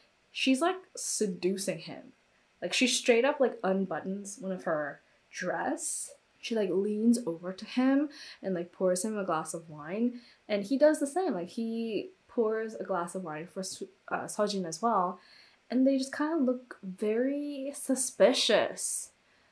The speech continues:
And Dante is apparently, like, a chairman of a company. He's, like, the C E O. Um, and then Sejin, like, all of a sudden, she, like, pretends to drink her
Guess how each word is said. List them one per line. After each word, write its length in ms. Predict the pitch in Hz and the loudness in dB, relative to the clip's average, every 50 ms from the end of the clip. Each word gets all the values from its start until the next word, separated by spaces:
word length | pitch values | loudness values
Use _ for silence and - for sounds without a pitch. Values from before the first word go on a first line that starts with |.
| _ _ _ _ _ _ | _ _ _ _ _ _
And 560 | 233 226 220 214 214 214 214 220 220 214 220 - | -2 0 2 4 4 4 2 2 0 -2 -4 0
Dante 440 | - 220 240 277 277 320 339 320 | 4 4 4 6 6 4 6 6
is 100 | 285 262 | 8 6
apparently, 480 | 240 247 - - 214 196 190 180 226 233 | 6 4 2 2 2 2 2 2 0 0
like, 240 | 233 220 202 196 - | 0 0 0 0 -2
a 80 | 170 | -6
chairman 1000 | 170 - - - - 180 170 170 180 185 196 202 202 208 208 202 202 202 202 208 - | -8 -8 -10 -8 -6 -6 -6 -4 -4 -4 -6 -6 -6 -6 -6 -6 -6 -6 -6 -4 -2
of 280 | - 180 175 170 175 | -2 -2 -2 -2 -4
a 60 | 165 165 | -8 -10
company. 760 | - - - 190 190 190 - 202 202 196 196 196 196 196 196 | -10 -8 -6 -6 -6 -6 -6 -6 -4 -4 -4 -4 -4 -4 -4
He's, 140 | 190 185 175 | -6 -8 -10
like, 160 | 165 - _ | -14 -14 _
the 60 | - | -14
C 320 | - - - - 190 - - | -14 -12 -12 -12 -14 -12 -10
E 140 | 180 175 - - - | -10 -12 -12 -6 -2
O. 800 | 233 233 233 226 220 220 220 220 214 220 214 214 214 214 214 214 - - - - - - - - - - - - - _ _ _ _ _ - | 0 2 2 2 0 -2 -2 -4 -4 -4 -4 -4 -4 -6 -8 -10 -18 -20 -20 -20 -14 -10 -10 -10 -10 -12 -16 -18 -18 _ _ _ _ _ -4
Um, 580 | 190 190 185 180 170 165 160 165 160 156 185 180 _ _ _ _ _ _ _ _ _ _ _ _ - | -2 0 0 0 -2 -6 -10 -10 -12 -14 -14 -16 _ _ _ _ _ _ _ _ _ _ _ _ 2
and 120 | 226 240 | 2 4
then 140 | 247 247 247 | 4 4 2
Sejin, 640 | 247 - - 294 294 311 277 240 214 202 202 202 202 | 2 2 6 8 8 8 10 8 6 6 4 2 2
like, 180 | 196 190 - | 0 0 2
all 140 | - 196 196 | 4 4 4
of 80 | 190 190 | 4 4
a 80 | 190 | 2
sudden, 420 | 190 - 208 202 190 180 175 175 185 | 0 -2 -2 -2 -2 -2 -4 -4 -6
she, 140 | - 208 | -6 -4
like, 200 | 202 202 196 196 | -4 -4 -6 -8
pretends 720 | - - 190 - - - - 180 170 170 180 185 185 - - | -12 -16 -16 -16 -16 -18 -14 -12 -10 -8 -8 -6 -6 -8 -8
to 120 | - 240 202 | -8 -8 -8
drink 380 | 190 - 185 180 180 190 - | -6 -6 -4 -4 -4 -4 -6
her 420 | - 196 190 185 180 175 175 175 | -8 -8 -6 -6 -6 -8 -10 -14